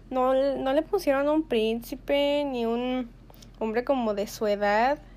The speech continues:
Ella era la hija del jefe que se iba a quedar a, con la isla, la que sacó a la isla adelante ella sola. Ella se fue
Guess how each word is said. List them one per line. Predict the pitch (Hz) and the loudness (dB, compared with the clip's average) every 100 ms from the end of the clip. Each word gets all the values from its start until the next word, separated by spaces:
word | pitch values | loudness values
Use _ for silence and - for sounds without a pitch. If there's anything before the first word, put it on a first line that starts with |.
| - | -12
Ella | - 226 254 247 | -6 -4 -2 -2
era | 240 240 | 0 0
la | 226 | -2
hija | 226 254 | -4 -2
del | 220 226 | -2 -2
jefe | 240 226 247 | -4 -2 -4
que | 240 | -4
se | 233 | -2
iba | 220 | -2
a | 220 | -2
quedar | 226 220 214 220 | -2 2 2 2
a, | 220 226 - - | 0 -2 -10 -8
con | - 220 | -4 0
la | 202 | 0
isla, | 214 254 214 226 - - - - - | -2 0 0 0 -6 -20 -20 -20 -8
la | 226 226 | -2 -2
que | 220 233 208 208 | -2 -4 -4 -4
sacó | - 202 - | -6 -4 0
a | 202 | 2
la | 233 247 | 2 0
isla | 220 240 226 | -2 0 2
adelante | 208 202 202 226 226 226 | 2 0 -2 -2 -2 -2
ella | 220 220 220 | -2 0 -2
sola. | 226 214 208 220 220 | -2 -4 -2 -2 0
Ella | 214 208 214 | -2 -2 -4
se | 226 247 | -4 -8
fue | 240 214 208 208 220 | -8 -6 -4 -4 -6